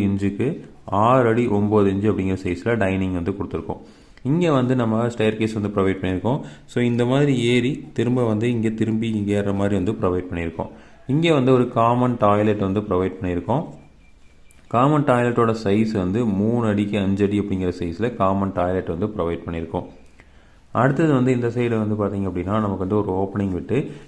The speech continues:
இங்க வந்து ஒரு கிச்சன் வந்து ப்ரொவைட் பண்ணியிருக்கோம். So, வெஸ்ட் ஃபேசிங் அப்படிங்கிறனால இது வந்து ஈஸ்ட், இது வந்து சவுத். So, சவுத் ஈஸ்ட்ல வந்து கிச்சன் வந்து எப்பவும் போடுவோம். So,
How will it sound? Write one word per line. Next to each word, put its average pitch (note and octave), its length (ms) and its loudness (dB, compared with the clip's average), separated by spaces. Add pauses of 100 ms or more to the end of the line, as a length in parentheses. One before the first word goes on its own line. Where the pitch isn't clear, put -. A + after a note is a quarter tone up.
(140)
இங்க D3+ 260 4
வந்து A#2 180 2
ஒரு A2 180 2
கிச்சன் A2 340 -2
வந்து G2+ 200 0
ப்ரொவைட் F#2 300 -2
பண்ணியிருக்கோம். F2+ 440 -2 (2750)
So, A#2+ 200 2
வெஸ்ட் A#2 260 2
ஃபேசிங் C3 380 2 (160)
அப்படிங்கிறனால G#2 500 2 (140)
இது A2+ 140 2 (100)
வந்து A2 180 0 (220)
ஈஸ்ட், G#2 240 0 (100)
இது G#2+ 160 -2
வந்து G2+ 240 0
சவுத். F#2 380 0 (420)
So, A#2+ 180 2
சவுத் C3+ 340 2
ஈஸ்ட்ல A#2 280 0
வந்து G#2+ 180 2
கிச்சன் G#2+ 320 2
வந்து G2+ 180 4
எப்பவும் G2+ 260 0
போடுவோம். F#2+ 300 2 (100)
So, - 60 -2